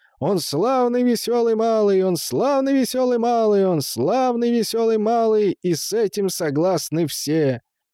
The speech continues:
Популярная приветственная песенка «For his jolly good fellow which nobody can deny».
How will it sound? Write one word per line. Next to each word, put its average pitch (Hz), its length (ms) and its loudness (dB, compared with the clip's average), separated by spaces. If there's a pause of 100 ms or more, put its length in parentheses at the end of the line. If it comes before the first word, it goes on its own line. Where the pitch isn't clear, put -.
(160)
Популярная 180 600 -4
приветственная 143 680 -4
песенка 113 580 -6 (160)
«For 139 180 -2 (140)
his 117 220 -10 (100)
jolly 139 540 -2 (100)
good 131 200 -8 (120)
fellow 139 400 -2
which 117 300 -10
nobody 120 500 -6
can 113 220 -8
deny». 185 360 -8